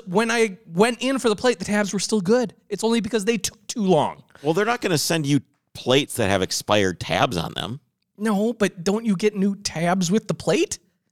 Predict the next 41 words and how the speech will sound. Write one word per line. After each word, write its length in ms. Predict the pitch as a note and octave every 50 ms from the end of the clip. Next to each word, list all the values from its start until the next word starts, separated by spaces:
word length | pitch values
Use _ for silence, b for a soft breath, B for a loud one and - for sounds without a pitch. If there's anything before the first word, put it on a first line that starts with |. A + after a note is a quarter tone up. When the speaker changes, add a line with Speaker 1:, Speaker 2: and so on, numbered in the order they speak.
| _ _ _ _ -
Speaker 2:
Yes, 360 | B2 G3+ A#3 G#3 - - -
but 300 | - C3+ C3+ - _ -
the 80 | A3+
Speaker 1:
Yeah. 140 | C#4+ D4 C#4+
Speaker 2:
tabs 280 | G#3 D#3 D3 D3 B2+ A#2
expired. 680 | B2 - - - - - D3 F3 F3+ D3 G2 E2 C#3+ - _ _ -
You 100 | C3+ D#3
didn't. 280 | E3 G#3 G#3 G#3+ F3 - B B B
What 140 | B D#3+ F3+
you 60 | F#3
should 220 | - - - C4 D4
have 80 | B3+
done 220 | D3 D3 C3+ C#3 D#3
is 140 | D3+ A2+
when 120 | A#2 C3+ C3+
you 80 | C3+ B2+
went 160 | C3 E3 -
to 80 | D3+ C3+
register 340 | C#3 C#3 B2+ A#2+ - B2
for 100 | A2 A2
the 80 | F#2+ G#2
new 140 | G#2+ A2 G#2+
plate, 340 | - - G3 A3+ A3+ - -
you 80 | -
should 200 | - - - D#3
have 200 | C#3+ A2+ - _ -
paid 320 | - - D3 D3+ D#3 D3+
for 100 | - -
your 160 | C3+ B2+ B2+ A#2
new 140 | A#2 A#2 A2+
Speaker 1:
I 80 | C#3+ -
Speaker 2:
tabs. 240 | - F3 F#3 D#3+ -
Speaker 1:
think 140 | A3+ - -
I 80 | F2 - - -
did, 300 | - G#2 F#2+ E2+ D2+ - _ -
is 120 | - B2 -
actually 460 | F#2+ F#2 G2+ - - - E2 E2 D#2+
what 180 | E2 F#2+ D#2+ D#2+
I 40 | D#2
think 260 | - - B2 A2 -
happened. 440 | - - - - - C3 D#3 E3+